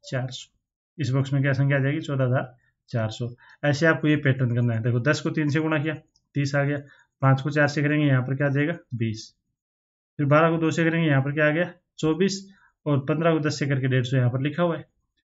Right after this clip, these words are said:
अब इनका गुणा कर दो, तीस को बीस से गुणा करेंगे तो कितना आएगा,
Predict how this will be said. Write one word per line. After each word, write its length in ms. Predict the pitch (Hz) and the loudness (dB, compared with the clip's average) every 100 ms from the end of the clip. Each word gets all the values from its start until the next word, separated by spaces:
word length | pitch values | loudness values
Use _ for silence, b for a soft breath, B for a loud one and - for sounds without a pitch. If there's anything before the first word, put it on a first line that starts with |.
| _ | _
अब 80 | 139 | 2
इनका 220 | 147 147 | 4 4
गुणा 200 | 165 175 | 4 2
कर 80 | 170 | 2
दो, 280 | 175 175 170 B B - | 0 -4 -8 B B 0
तीस 160 | 175 | 0
को 120 | 175 151 | 2 0
बीस 220 | 165 165 | 2 0
से 60 | |
गुणा 200 | 170 170 | 0 0
करेंगे 220 | 156 160 156 | 2 0 -2
तो 60 | |
कितना 220 | 147 151 | -4 2
आएगा, 220 | 135 117 | 2 2